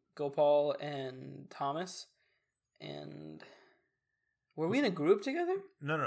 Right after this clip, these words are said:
Speaker 2: our group was L C A. That was towards the end. But I
Speaker 1: We
Speaker 2: think
Speaker 1: were
Speaker 2: I knew
Speaker 1: already
Speaker 2: before,
Speaker 1: friends by
Speaker 2: yeah.
Speaker 1: L C A.
Speaker 2: We were already friends before that group.
Speaker 1: Oh, man.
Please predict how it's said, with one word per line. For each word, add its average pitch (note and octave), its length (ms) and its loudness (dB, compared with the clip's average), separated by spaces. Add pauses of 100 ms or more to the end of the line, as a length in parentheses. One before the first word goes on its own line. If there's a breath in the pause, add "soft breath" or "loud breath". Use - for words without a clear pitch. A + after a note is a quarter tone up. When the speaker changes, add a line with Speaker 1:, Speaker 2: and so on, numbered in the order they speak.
Speaker 2:
our C#3+ 160 6
group C3+ 360 -2
was A2+ 300 -4 (460)
L A#2 140 -2
C A2 240 -8
A. G2+ 200 -6
That G2 100 -6
was - 120 -8
towards G#2+ 240 -8
the F#2+ 100 -12
end. G2 240 -14 (580)
But - 100 -4
I - 20 -2
Speaker 1:
We - 60 -12
Speaker 2:
think G#3 160 2
Speaker 1:
were A#3+ 40 8
Speaker 2:
I F3 60 12
knew E3 60 6
Speaker 1:
already G#3 180 6
Speaker 2:
before, - 160 -6
Speaker 1:
friends G#3 160 4
by C3+ 140 4
Speaker 2:
yeah. B2+ 100 6
Speaker 1:
L G2 60 2
C C#3 200 -4
A. D#3 260 -2
Speaker 2:
We D3 100 -4
were D3+ 60 0
already C3 200 -2 (200)
friends B2 200 -4
before A2+ 300 -8
that - 340 -12
group. G2+ 260 -14 (1000 loud breath)
Speaker 1:
Oh, C3+ 220 -12
man. G#2+ 680 -12